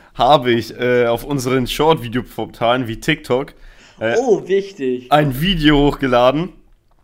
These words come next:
Speaker 1: in dem ich, äh, verschiedene, ähm, Ergebnisse in der Champions League predicted habe. Das mache ich auch öfters zu den Bundesligaspieltagen und auch öfters, äh, zur Champions League. Also könnt ihr uns gerne,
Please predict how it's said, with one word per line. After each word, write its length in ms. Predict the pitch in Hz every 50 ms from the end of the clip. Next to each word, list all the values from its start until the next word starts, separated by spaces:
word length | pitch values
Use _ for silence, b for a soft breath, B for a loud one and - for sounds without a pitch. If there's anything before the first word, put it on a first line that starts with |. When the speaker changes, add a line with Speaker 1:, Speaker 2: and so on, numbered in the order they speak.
| _ _ - -
Speaker 1:
in 120 | 117 120
dem 280 | 117 147 156 160 165 175
ich, 420 | 180 180 180 175 160 - - _ -
äh, 280 | 135 139 135 139 139 131
verschiedene, 600 | 139 131 - - 151 147 147 147 143 139 135 131 135 b b b b b b b b b b _ _ _ _ -
ähm, 560 | 113 117 117 117 117 120 120 117 117 113 - -
Ergebnisse 460 | 117 113 131 165 165 160 156 156 147
in 60 | 139
der 80 | 135 127
Champions 240 | - 165 160 139 117
League 100 | 123 -
predicted 480 | - 110 95 107 101 - - 98 82
habe. 400 | 95 92 92 101 101 131 143 147 b b b b b b -
Das 160 | 120 113 -
mache 140 | 135 131 143
ich 100 | 147 147
auch 380 | 135 131 135 135 135 135 -
öfters 280 | - 135 131 - 139 131
zu 60 | - 143
den 100 | 139 135
Bundesligaspieltagen 920 | 156 160 170 165 160 160 160 165 - 170 160 - 165 160 156 143 147 151
und 240 | 147 - 139 135 135
auch 120 | 127 135 131
öfters, 340 | 131 - 120 123 120 - -
äh, 340 | 110 117 113 110 110 110 104
zur 180 | - - -
Champions 240 | - 139 143 147 -
League. 120 | 147 127
Also 140 | 120 110 113
könnt 200 | 113 131 127 110
ihr 60 | 120
uns 140 | 117 107 104 -
gerne, 340 | 117 117 120 123 127 120